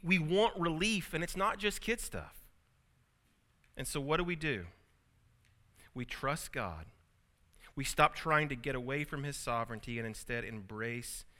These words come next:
embrace our God. And rest in him. Let's pray towards that end. Father, we thank you that you are great and good,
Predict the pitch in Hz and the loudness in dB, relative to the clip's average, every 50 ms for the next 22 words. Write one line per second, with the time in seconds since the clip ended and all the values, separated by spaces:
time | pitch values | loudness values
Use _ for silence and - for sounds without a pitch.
0 | - - - - _ _ - 113 104 113 107 110 120 127 - - 120 113 110 - | -20 -20 -20 -20 _ _ -10 -8 -6 -4 -4 -2 -2 -4 -4 -4 -4 -4 -4 -6
1 | 92 80 78 73 73 - - _ _ _ _ _ _ _ _ _ _ _ _ _ | -8 -10 -10 -12 -14 -18 -20 _ _ _ _ _ _ _ _ _ _ _ _ _
2 | _ _ _ _ _ _ _ _ _ _ _ _ _ _ _ _ _ _ - 90 | _ _ _ _ _ _ _ _ _ _ _ _ _ _ _ _ _ _ -16 -14
3 | 90 92 101 98 92 - - 95 87 85 85 85 85 85 - _ _ _ _ _ | -8 -6 -6 -6 -6 -8 -10 -12 -12 -12 -12 -16 -16 -18 -20 _ _ _ _ _
4 | _ _ _ _ _ _ _ _ _ _ - - 123 - - 147 123 107 - - | _ _ _ _ _ _ _ _ _ _ -12 -10 -10 -4 -2 0 0 0 -2 -6
5 | 98 90 85 82 80 78 82 80 82 87 - - 139 147 143 139 135 139 - - | -10 -10 -10 -10 -12 -12 -12 -14 -16 -14 -6 0 0 2 2 0 -2 -6 -10 -20
6 | - - _ _ _ _ _ _ _ _ _ - _ _ _ _ _ - - _ | -20 -20 _ _ _ _ _ _ _ _ _ -20 _ _ _ _ _ -20 -20 _
7 | _ - _ _ _ _ _ _ _ _ _ _ _ - - - - - - - | _ -20 _ _ _ _ _ _ _ _ _ _ _ -20 -12 -10 -10 -10 -10 -14
8 | - - - - - - - - - _ _ _ _ - 151 160 - - 143 135 | -20 -20 -20 -20 -20 -20 -20 -20 -20 _ _ _ _ -2 -2 -2 2 4 4 4
9 | 147 - - 196 214 262 269 240 - - - - - - - - - - - - | 4 4 0 -2 -2 -2 -4 -8 -14 -20 -20 -20 -20 -20 -20 -20 -18 -14 -14 -14
10 | - - 127 127 127 - 110 123 135 147 151 147 143 147 143 147 - 120 117 110 | -8 -4 -2 -2 -2 -2 -4 -4 -2 0 0 0 -2 -2 -4 -6 -4 -2 -2 -2
11 | 98 - 113 117 123 143 160 - - - - 127 107 104 95 95 113 120 139 175 | -2 -2 0 0 0 0 0 -4 -8 -12 -12 -10 -10 -10 -8 -8 -6 -2 -2 -2
12 | 190 185 | -2 -4